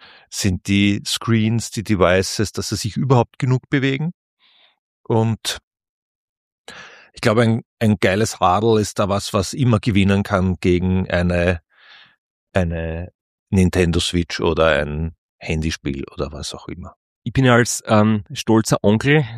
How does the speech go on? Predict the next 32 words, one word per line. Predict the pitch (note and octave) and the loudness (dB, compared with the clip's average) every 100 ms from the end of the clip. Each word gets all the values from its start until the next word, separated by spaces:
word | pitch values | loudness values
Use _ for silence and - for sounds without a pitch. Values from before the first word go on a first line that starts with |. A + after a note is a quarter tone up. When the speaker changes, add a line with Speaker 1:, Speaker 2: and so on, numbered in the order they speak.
| - | -10
Speaker 2:
ähm, | - A2 A2 A2 A2+ A2+ - | -6 -2 -2 -4 -6 -10 -10
hab | - | -4
ich | A#2 | 0
meinem | A#2 A#2 | 0 2
Neffen, | G#2 - C3 C3+ | 0 0 -4 -2
äh, | G2 A2+ A2 | 2 2 0
Woombike | A#2+ B2 C3 - - - | -2 0 2 2 2 -2
geschenkt | - A#2 C3+ | -2 -2 -2
vor | - A2+ | -2 0
ein | D#2+ | 0
paar | - A2 | 0 0
Jahren. | A2+ G#2 A#2+ D3 _ - - - - | 2 2 2 -2 _ -20 -20 -20 -6
Äh, | F#2+ G#2 | -2 -2
das | A2 | -2
war | G#2+ | -4
das | G#2 | -2
erste | F2 F#2+ A2+ | -4 -4 -4
Radl, | G2 G#2 | -4 -4
das | B2+ A2+ | -6 -10
er | |
gekriegt | - C3 - | -10 -8 -6
hat. | D3 - | -8 -6
Und | - A#2 A#2 - - _ _ _ _ | -4 -4 -6 -12 -20 _ _ _ _
ich | - A#2 | -4 2
hab | A#2+ - _ | 2 0 _
da | - B2 | 2 2
im | B2 | 2
Vorfeld | - G2+ G#2 C3+ - | 0 0 2 0 -2
nicht | B2 - | -6 -2
so | C3 | 2
wahnsinnig | G#2+ G#2 A2 A#2+ | 2 0 -2 -6
viel, | - - C3+ C3+ | -6 -4 -2 -4